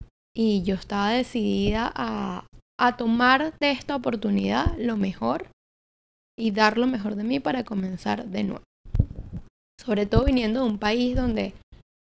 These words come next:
eh, la gente muere de hambre, la gente está mal, nosotros no tenemos oportunidades como personas jóvenes.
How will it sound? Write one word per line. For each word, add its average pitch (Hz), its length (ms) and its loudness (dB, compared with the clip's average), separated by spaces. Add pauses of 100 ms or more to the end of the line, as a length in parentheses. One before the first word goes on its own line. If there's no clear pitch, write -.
(340)
eh, 196 140 2
la 190 140 0
gente 202 260 4
muere 330 300 2
de 220 60 0
hambre, 240 440 -2 (680)
la 202 100 0
gente 196 300 -4
está 262 240 -6
mal, 240 440 -4 (440)
nosotros 208 420 -2
no 240 140 -2
tenemos 247 320 -4
oportunidades 220 880 -4 (260)
como 226 200 0
personas 185 440 -8
jóvenes. 277 340 -8